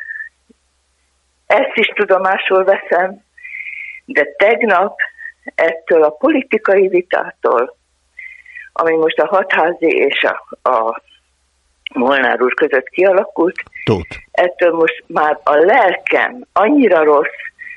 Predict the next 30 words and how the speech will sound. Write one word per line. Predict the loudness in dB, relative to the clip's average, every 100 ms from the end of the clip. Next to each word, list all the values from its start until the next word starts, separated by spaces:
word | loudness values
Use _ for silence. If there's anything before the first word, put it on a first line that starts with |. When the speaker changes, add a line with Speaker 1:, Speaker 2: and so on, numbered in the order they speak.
| -20 -20 _ _
Speaker 1:
hogy | 0 0 -4 -4
most | 0 0 0
ez | 0 0 2
vár | 2 2 2
ránk. | 2 2 -2 -4 -10 -12 _ _ _ _ -20 -20 -20 _ _ _ _
Én | 2 4 0 -8 _ _ _ _ _
elfogadom, | 2 2 4 4 4 4 2
hogy | -2 -2
mind | -2 0
a | 0
kettőnek | -2 0 -2 -2 -2 -6
igaza | -4 -4 -4 -4
van. | -6 -6 -12 _ _ -20 -2
Én | 2
elfogadom | 4 4 4 4 4 4
azt | 4 0 0
is, | 0 0 -4 -12 -8
hogy | -2 -2
mind | 0 0
a | 0
kettő | 0 2 2
a | 2
maga | 2 0 -2 -2
szempontjából | -2 0 -2 -2 0 -2 2 0 0 -8 -2
azt | 0 2
akarja | 0 0 2 2 0
csinálni, | -2 -2 -2 -2 -2
amit | -4 -4
csinálni | -4 -4 -4 -4 -8 -10
kell. | -6 -6